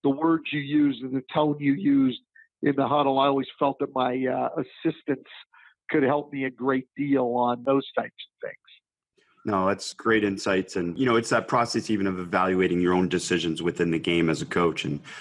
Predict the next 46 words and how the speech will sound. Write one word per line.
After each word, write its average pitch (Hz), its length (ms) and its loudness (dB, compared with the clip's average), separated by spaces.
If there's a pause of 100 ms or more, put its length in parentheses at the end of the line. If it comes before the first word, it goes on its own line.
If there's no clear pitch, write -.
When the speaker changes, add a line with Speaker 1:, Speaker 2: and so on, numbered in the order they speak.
(120)
Speaker 2:
whether 98 260 0
you 95 160 2
would 101 140 2
have 92 120 -2
done 95 200 0
something 90 340 -2
different 107 380 0
in 82 140 0
retrospect 101 720 -2
or 87 240 0 (300)
all 120 120 0
those 113 200 -2
different 101 280 -4
things 90 220 -4
that 82 160 -8
come 87 160 -4
up 85 180 -2
within 85 240 -4
a 78 60 -4
game. 78 320 -4
So, 73 360 -6 (460)
Coach, 151 280 2
Speaker 1:
Yeah, 220 200 2
Speaker 2:
look, 220 80 2
Speaker 1:
and 247 100 0
I 247 120 2
think 220 340 -4
those 233 300 0
decisions 170 720 -4
you've 175 220 -8
gotta 226 280 2
be 170 100 0
a 165 80 4
little 185 220 2
careful 190 500 -2
on 143 300 0
because, 147 520 -2 (800)
you 156 100 2
know, 175 60 2
there's 196 280 2
a 196 40 -2
lot 185 280 2
of 196 120 -4
times, 180 240 2
I 180 140 4
will 233 180 -2